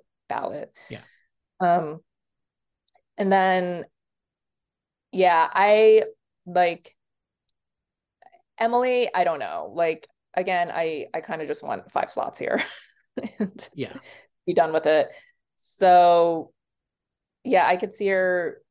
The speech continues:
Speaker 1: missing, but I think, like, if you watch the show, um, you know, it's a, it's a great performance. It's a great show.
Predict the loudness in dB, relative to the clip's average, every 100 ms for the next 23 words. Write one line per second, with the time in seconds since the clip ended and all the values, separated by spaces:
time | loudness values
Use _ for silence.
0 | _ _ _ _ _ _ _ -14 -10 -10
1 | -8 -8 -6 -6 -8 -6 2 4 2 -2
2 | -4 -4 -4 -6 -6 -2 -2 -2 -10 -16
3 | -16 -10 -2 -2 0 4 6 4 2 0
4 | -2 -10 _ _ _ _ _ -2 0 0
5 | -4 -6 -6 -6 -4 -6 -6 -6 -4 -4
6 | -6 _ _ _ _ _ _ -6 -6 -4
7 | -6 -8 -14 -20 _ -12 -2 -2 -2 -6
8 | -4 -4 -6